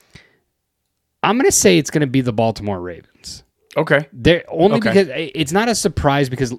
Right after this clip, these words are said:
Speaker 1: they had a lot of injuries last year.
Speaker 2: Yep.
Speaker 1: But there's still a lot of doubt going into this year for them. And I think if health stays on their side,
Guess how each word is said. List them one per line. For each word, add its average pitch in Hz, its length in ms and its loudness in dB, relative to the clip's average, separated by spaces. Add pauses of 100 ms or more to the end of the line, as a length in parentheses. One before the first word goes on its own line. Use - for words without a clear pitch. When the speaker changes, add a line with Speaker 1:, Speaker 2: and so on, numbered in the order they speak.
Speaker 1:
they 131 160 -2
had 151 120 0
a - 20 -2
lot 147 180 -2
of 127 100 -10
injuries 135 480 -2
last 156 300 -4
year. 180 220 -2
Speaker 2:
Yep. 135 220 0 (260)
Speaker 1:
But 156 140 4
there's 156 160 4
still 220 180 2
a 233 60 0
lot 226 160 -2
of 107 200 -4
doubt 123 360 0
going 117 280 0
into 123 200 0
this 107 320 -4
year 98 220 -4
for 120 440 0
them. 151 320 -2 (560)
And 139 140 0
I 180 160 0
think 202 260 -2
if 160 140 -4
health 147 380 -6
stays 139 440 -2
on 131 160 -4
their 110 160 -4
side, 107 500 -6